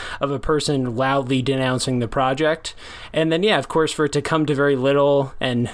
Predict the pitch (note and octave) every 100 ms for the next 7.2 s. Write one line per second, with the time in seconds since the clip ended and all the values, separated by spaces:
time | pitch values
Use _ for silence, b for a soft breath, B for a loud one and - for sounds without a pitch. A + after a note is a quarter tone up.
0 | - D3+ C3+ B2+ B2 C3+ C#3 C#3 B2 B2+
1 | C3 C3+ C3 A#2+ G#2+ C#3 C3+ B2+ B2 D3
2 | A#2 B2+ C3 C3+ D3 D3 C#3+ C#3+ C#3+ C#3
3 | C#3 C3+ A#2+ A2 F#2+ - C#3+ C#3+ - -
4 | G#3+ F#3 D3+ C3+ B2+ B2 - D3+ C#3 C#3+
5 | C#3 C3 B2+ A#2 A2 A#2+ A#2+ A#2 C3+ B2+
6 | B2 A#2+ - B2 B2 - - B2+ C3 A#2
7 | A2+